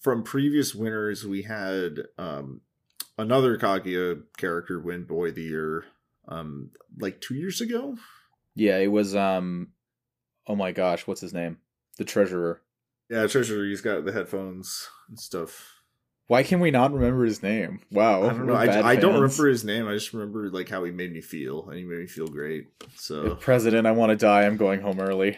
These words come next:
Speaker 1: Yeah. Poor guy. Um, the point I was trying to say is,
Speaker 2: Uh,
Speaker 1: like, I
Speaker 2: Ishi-, uh, Yu Ishigami.
Speaker 1: Yu
Speaker 2: Sorry.
Speaker 1: Ishigami, you're right. Okay. Like, I was just saying, like, that I thought that that was, like, a pretty big voting block, um,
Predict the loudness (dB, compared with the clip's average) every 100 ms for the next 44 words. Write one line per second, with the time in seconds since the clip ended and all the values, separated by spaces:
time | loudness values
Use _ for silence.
0 | -4 -2 -2 -4 -8 -18 _ _ -20 _
1 | _ _ _ _ _ _ _ _ -14 -12
2 | -10 -10 -12 _ _ _ -20 _ _ -4
3 | 0 0 -2 -6 -10 _ _ _ _ -6
4 | -2 2 6 6 6 2 -2 0 2 4
5 | 6 4 4 4 4 6 6 6 6 6
6 | 4 2 2 2 2 6 6 6 2 0
7 | -2 -4 -4 -6 -6 -6 -8 -10 -12 -14
8 | -16 -20 -20 -20 -20 -14 2 4 6 4
9 | 4 -2 -2 -2 -4 -2 0 2 0 -2
10 | -4 -4 -6 -10 -10 -12 -14 -10 -10 -12
11 | _ -6 -4 -2 -4 -6 -6 -6 -8 -20
12 | -20 _ _ _ -8 -6 -6 -10 -16